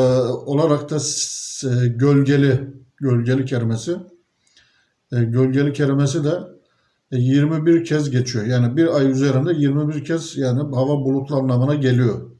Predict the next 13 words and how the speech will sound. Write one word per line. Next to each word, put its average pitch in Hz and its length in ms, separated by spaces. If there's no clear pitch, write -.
Şöyle 151 360
onu 139 320
da 143 140
bir 143 80
de 143 160
böyle 135 300
izah 120 300
edelim. 120 540
Yani 127 320
cennet, 147 520
cehennem 147 560
ve 143 220
Araf 131 420